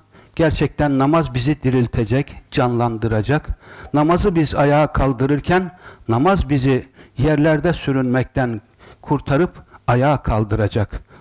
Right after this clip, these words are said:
Dosdoğru bir insan, e, yapacaktır. Evet, namazda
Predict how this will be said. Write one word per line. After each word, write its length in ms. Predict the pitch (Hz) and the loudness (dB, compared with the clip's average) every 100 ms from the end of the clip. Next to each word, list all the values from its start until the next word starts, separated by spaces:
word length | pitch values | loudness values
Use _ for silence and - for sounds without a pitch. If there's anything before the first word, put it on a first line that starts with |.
| - | -6
Dosdoğru 640 | 165 151 - 135 120 139 | -4 -4 -2 -2 0 0
bir 220 | 120 117 107 | -2 -2 0
insan, 420 | 123 104 123 107 - - - - - | 0 0 -2 -2 -8 -20 -20 -14 -2
e, 60 | 120 110 107 107 101 | 0 2 2 0 2
yapacaktır. 840 | 110 120 104 95 95 - - - - - _ _ _ _ - - - - - - - - - | 0 0 -2 -2 -4 -6 -10 -10 -12 -16 _ _ _ _ -20 -20 -20 -20 -20 -20 -20 -20 -10
Evet, 420 | 160 196 175 - - - - - - _ - _ - - - - - | 0 0 0 -2 -6 -4 -4 -6 -12 _ -20 _ -20 -14 -12 -8 -6
namazda 640 | 147 135 170 180 170 202 | -2 0 2 0 2 0